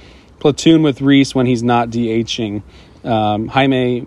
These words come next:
may have had the best preseason of any hitter not named Alex Terrell. Um, just spraying line drives all over the place. Felt like he had a, at least one hit every day, and it felt like those hits were always near a hundred miles per hour off the bat.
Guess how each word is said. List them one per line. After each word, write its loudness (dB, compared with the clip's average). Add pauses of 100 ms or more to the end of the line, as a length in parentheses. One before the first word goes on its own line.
may -4
have 0
had 0
the -4
best -2
preseason 0
of -4
any 0
hitter 0
not -2
named -2
Alex -2
Terrell. 0 (480)
Um, -4
just -4
spraying 0
line 0
drives 2
all 2
over 0
the -4
place. -4 (440)
Felt 2
like -2
he 0
had 4
a, -4
at 0
least -2
one 0
hit 0
every -2
day, 2
and -6
it -4
felt 2
like 0
those 0
hits -4
were 0
always 0 (440)
near 2
a 4
hundred 2
miles 0
per -4
hour 4
off 0
the -10
bat. 2